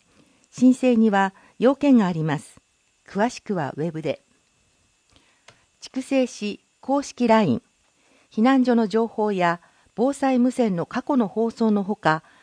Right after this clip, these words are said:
各種ハザードマップなどを確認できます。ラインの市公式アカウントを開き、防災情報をタップすると、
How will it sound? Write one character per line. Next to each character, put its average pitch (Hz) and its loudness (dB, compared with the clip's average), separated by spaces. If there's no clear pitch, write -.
各 - -6
種 - -8
ハ 180 -8
ザ 226 2
ー - 0
ド 254 -2
マ 269 0
ッ - -6
プ 233 -6
な 202 -2
ど 165 -2
を 156 -2
確 170 -6
認 214 0
で 196 -6
き 196 -8
ま 180 -4
す。 - -20
ラ 190 -2
イ 247 4
ン 226 2
の 208 -4
市 262 -8
公 262 -8
式 - -8
ア 233 -4
カ 262 -8
ウ 277 -6
ン - -8
ト 180 -4
を 175 -4
開 170 -4
き、 160 -12
防 240 0
災 233 -2
情 233 -2
報 214 -6
を 185 -6
タ 185 -12
ッ - -10
プ - -12
す 214 -14
る 196 -8
と、 175 -8